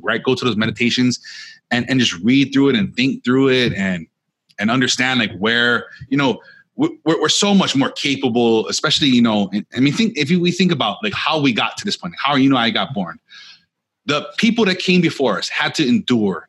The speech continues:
so much. They were the fittest of the fit. They survived. Our genes survived. Their D N A sur-, like,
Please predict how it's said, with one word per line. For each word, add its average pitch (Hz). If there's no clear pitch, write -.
so -
much. 113
They 147
were 160
the 113
fittest 147
of -
the 113
fit. -
They 104
survived. 127
Our 90
genes 131
survived. 113
Their 92
D 120
N 127
A 120
sur-, -
like, 92